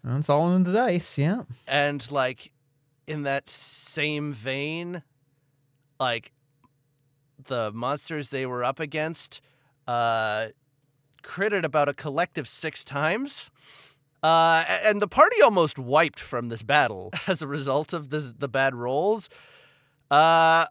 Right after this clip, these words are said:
Speaker 2: unfortunately, though, the tankiest character, the barbarian, couldn't, uh, couldn't get his saving throws together, and that was really heartbreaking for me.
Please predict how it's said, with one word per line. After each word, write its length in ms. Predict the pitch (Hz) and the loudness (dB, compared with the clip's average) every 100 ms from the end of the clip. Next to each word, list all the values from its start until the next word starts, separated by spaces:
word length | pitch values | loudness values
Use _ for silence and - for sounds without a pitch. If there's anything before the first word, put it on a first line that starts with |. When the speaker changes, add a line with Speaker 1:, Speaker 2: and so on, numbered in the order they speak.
| - | 0
Speaker 2:
unfortunately, 960 | 170 175 220 320 - 240 196 - 165 | -2 0 2 2 2 0 -2 -2 -6
though, 640 | 151 151 147 135 127 151 - _ _ - | -2 2 4 2 -2 -6 -10 _ _ -16
the 400 | 135 151 143 135 _ _ - | -4 -2 0 -4 _ _ -8
tankiest 760 | - 240 269 247 220 196 - - | 0 2 2 -2 0 0 -2 -4
character, 600 | 214 226 185 160 160 147 | 0 2 2 0 -2 -2
the 140 | 143 | -2
barbarian, 1040 | 139 143 131 156 233 165 139 123 120 120 - | 2 0 2 2 2 2 -2 -4 -6 -10 -12
couldn't, 680 | - 175 180 170 143 - - _ _ 156 | -6 -2 -2 -2 -4 -6 -8 _ _ 4
uh, 440 | 156 147 139 139 156 139 | 8 8 6 4 -2 -10
couldn't 340 | - 165 147 - _ _ _ _ _ _ | -8 -8 -8 -14 _ _ _ _ _ _
get 160 | - 143 | -8 -6
his 120 | 139 | -6
saving 460 | - - 143 143 127 | -8 -6 -6 -6 -10
throws 360 | - 107 117 | -10 -10 -10
together, 640 | - 104 110 107 107 107 110 _ - | -12 -8 -6 -4 -4 -8 -10 _ -8
and 480 | 113 110 110 107 - - _ _ _ - | -6 -6 -10 -10 -10 -12 _ _ _ -2
that 140 | 175 | -2
was 180 | 196 147 | -2 -6
really 540 | 156 180 269 339 285 208 | -6 -2 4 4 6 4
heartbreaking 840 | 143 214 233 147 165 143 - 123 | 8 8 8 2 0 0 -2 -8
for 240 | 107 117 110 | -8 -8 -6
me. 400 | 107 104 104 | -8 -8 -12